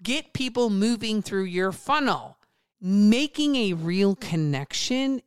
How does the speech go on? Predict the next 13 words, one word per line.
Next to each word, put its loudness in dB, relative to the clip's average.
is -2
the -4
single 2
best -2
way -2
that -4
you -4
can -4
actually -6
move -2
forward 0
and 2
move 4